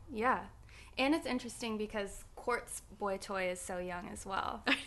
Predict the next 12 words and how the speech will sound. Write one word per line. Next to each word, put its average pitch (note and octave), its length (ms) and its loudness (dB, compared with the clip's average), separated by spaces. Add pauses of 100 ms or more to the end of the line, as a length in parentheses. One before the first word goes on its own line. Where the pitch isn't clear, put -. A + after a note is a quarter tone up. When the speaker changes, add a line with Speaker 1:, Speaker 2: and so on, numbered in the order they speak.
(520)
Speaker 1:
What A#3+ 160 12
is C4 160 8
he, D#4 100 8
like, A#3+ 160 8
twenty-three? G#3+ 680 4 (260)
Speaker 2:
Yeah. B3+ 380 12 (200)
Speaker 1:
Yeah. G#3 280 10 (280)
And A#3 100 2
she's - 460 -4 (420)
thirty-six. G#3 640 2 (400)
Speaker 2:
She's, - 320 4 (160)
like, - 200 4